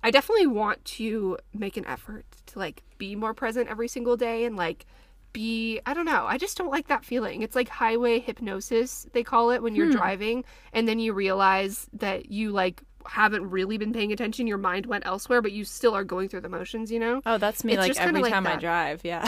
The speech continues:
Speaker 2: <laughs>
Speaker 1: Yeah, exactly. It's an actual thing. I learned about it in driver's ed. Highway hypno-, hypnosis is what it's called. Um, but yeah, it's kinda like that. Like, it's like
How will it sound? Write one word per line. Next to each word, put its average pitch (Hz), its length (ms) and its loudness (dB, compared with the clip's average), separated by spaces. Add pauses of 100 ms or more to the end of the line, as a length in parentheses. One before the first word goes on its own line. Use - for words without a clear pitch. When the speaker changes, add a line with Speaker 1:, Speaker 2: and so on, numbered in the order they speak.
Speaker 2:
<laughs> - 80 -8
Speaker 1:
Yeah, 233 260 12
exactly. 220 420 4
It's - 120 2
an 277 80 0
actual 262 340 6
thing. 196 240 -2
I 202 60 0
learned 233 200 2
about 190 140 2
it 180 60 0
in 190 60 -8
driver's 170 300 -4
ed. - 140 -8
Highway 185 260 -6
hypno-, - 240 -16
hypnosis - 520 -8
is - 120 -16
what - 100 -10
it's - 100 -18
called. - 220 -6 (360)
Um, 185 460 6 (100)
but 240 140 8
yeah, 262 160 10
it's 220 120 0
kinda 349 200 2
like 311 180 2
that. 208 240 6
Like, 214 100 -2
it's 226 160 -6
like 220 160 -2